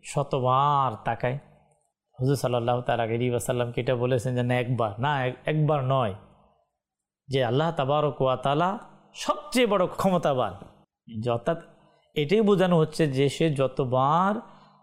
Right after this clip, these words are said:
মা এবং বাবার প্রতি রহমতের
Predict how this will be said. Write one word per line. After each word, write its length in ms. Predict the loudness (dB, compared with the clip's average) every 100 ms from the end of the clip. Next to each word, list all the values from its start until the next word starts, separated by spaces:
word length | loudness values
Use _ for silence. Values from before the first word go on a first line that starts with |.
| _
মা 440 | 0 2 4 2 2
এবং 360 | 0 0 -2 0
বাবার 360 | 2 2 2
প্রতি 480 | 0 -2 0 -2 -4 -10 -20 _ _ _ -4
রহমতের 720 | -2 0 0 0 2 0 -2